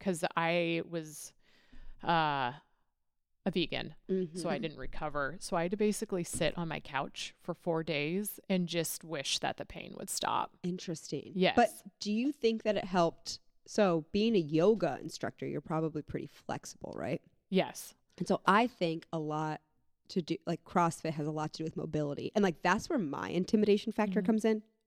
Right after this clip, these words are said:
Speaker 2: You've seen my hips.
Speaker 1: Yes.
Speaker 2: Where I'm like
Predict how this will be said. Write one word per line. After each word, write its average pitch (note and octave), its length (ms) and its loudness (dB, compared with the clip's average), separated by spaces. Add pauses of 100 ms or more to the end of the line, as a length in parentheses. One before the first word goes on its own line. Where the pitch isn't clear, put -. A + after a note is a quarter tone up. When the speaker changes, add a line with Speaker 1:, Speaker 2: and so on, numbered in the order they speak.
(200)
Speaker 2:
You've C#3 140 -4
seen D3 220 2
my F#3+ 100 6
hips. - 440 0 (220)
Speaker 1:
Yes. D3+ 320 -10
Speaker 2:
Where G3+ 200 6
I'm F3+ 120 2
like E3 300 -4